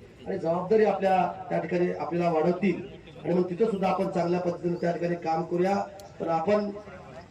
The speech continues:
जसं निवडणुकीमध्ये काम केलं तसंच आता आपल्या वार्डामध्ये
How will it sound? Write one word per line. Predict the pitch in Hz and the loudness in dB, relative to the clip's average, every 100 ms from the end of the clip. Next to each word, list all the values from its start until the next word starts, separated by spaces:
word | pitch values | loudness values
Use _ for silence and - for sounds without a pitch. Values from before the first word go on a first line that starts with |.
| - | -2
जसं | 175 233 226 | 0 4 4
निवडणुकीमध्ये | 226 233 247 254 240 | 4 2 -2 -2 -2
काम | 233 214 208 | 0 0 0
केलं | 214 196 170 - - - 196 185 185 170 - | 2 0 0 -2 -10 -14 -14 -16 -16 -14 -4
तसंच | 196 214 269 226 | -2 0 -2 -2
आता | 208 233 240 254 233 - | 0 2 2 2 -2 -8
आपल्या | - 160 208 | -8 -2 0
वार्डामध्ये | 196 175 180 202 196 208 220 233 | 2 2 2 0 2 2 4 2